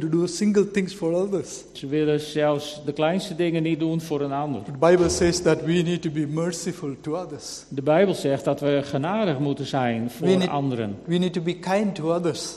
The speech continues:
Speaker 2: We moeten vriendelijk zijn voor anderen.
Speaker 1: We need to helpful for others.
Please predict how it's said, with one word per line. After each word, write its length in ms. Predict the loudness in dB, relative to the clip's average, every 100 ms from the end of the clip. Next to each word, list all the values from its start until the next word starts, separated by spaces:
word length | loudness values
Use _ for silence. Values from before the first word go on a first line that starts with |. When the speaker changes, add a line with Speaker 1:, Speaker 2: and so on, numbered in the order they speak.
| -6
Speaker 2:
We 60 |
moeten 360 | 0 0 0 -4
vriendelijk 460 | 0 4 4 2 0
zijn 260 | 0 -2
voor 160 | -4 -2
anderen. 420 | -2 -2 -4 0
Speaker 1:
We 80 | 2 2
need 180 | 2 0
to 80 | -2
helpful 600 | 0 2 4 2 2 2
for 220 | 2 -2 0
others. 440 | 0 -2 -8